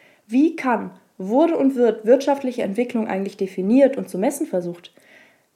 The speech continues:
Welche Kritik an den gängigen Konzepten wächst aus der Auseinandersetzung und Reflexion mit der Thematik? Und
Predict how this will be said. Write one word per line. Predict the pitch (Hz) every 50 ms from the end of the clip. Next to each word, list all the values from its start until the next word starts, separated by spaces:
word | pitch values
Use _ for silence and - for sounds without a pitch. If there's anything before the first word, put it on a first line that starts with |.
| _
Welche | 190 214 269 339 - 359 339
Kritik | - - 294 277 - - 294 247 220 - - - _ _ _ _
an | 202 214 214
den | 208 196 185
gängigen | 196 214 247 277 285 269 254 233
Konzepten | 220 208 196 - - 233 233 - - 202 202 185
wächst | 196 233 247 - - - - - -
aus | 196 190 190
der | - - -
Auseinandersetzung | 185 - 185 185 185 196 214 247 254 254 247 269 269 269 - 269 254 220
und | - - 247 294 320 320 - 262
Reflexion | 254 240 - 214 202 - - - 208 220 247 247
mit | 226 214 220
der | 202 190
Thematik? | - 190 175 175 165 165 165 - 277 269 269 - _ _ _ _
Und | 208 208 196 - -